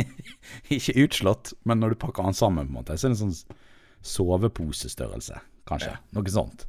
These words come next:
Speaker 2: Aha.
Speaker 1: Ehm, og den toppdelen er litt større, da. Men hundre og femtiåtte kroner.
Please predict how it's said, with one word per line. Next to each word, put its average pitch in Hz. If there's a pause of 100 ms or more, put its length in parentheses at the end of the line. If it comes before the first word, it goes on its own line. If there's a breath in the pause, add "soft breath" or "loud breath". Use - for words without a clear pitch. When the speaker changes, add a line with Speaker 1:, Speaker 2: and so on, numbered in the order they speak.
(320 soft breath)
Speaker 2:
Aha. 113 (380 loud breath)
Speaker 1:
Ehm, 57 (680)
og 104
den 107
toppdelen 80
er 85
litt 78
større, 55
da. - (280 soft breath)
Men 147 (600)
hundre 170 (260)
og 98
femtiåtte -
kroner. 76